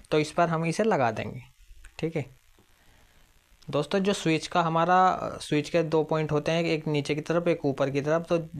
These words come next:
अब हमेशा आपको ऊपर की तरफ अपने, अ, फ़ाइव पिन सॉकेट का कनेक्शन करना है,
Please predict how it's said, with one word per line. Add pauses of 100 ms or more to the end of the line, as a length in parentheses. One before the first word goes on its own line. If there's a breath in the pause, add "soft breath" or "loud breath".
(220)
अब
हमेशा
आपको (400 loud breath)
ऊपर
की
तरफ
अपने,
अ, (580)
फ़ाइव
पिन
सॉकेट
का
कनेक्शन
करना
है,